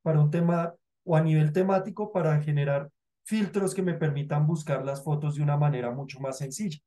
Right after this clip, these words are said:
Por ejemplo, hay una persona en México que sé que tiene una organización como tal, o sea, una organización a nivel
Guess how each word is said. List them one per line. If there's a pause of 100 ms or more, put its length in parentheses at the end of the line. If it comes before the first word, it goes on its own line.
(640)
Por
ejemplo,
hay
una
persona
en
México
que
sé
que
tiene
una
organización (800)
como
tal,
o
sea,
una
organización
a
nivel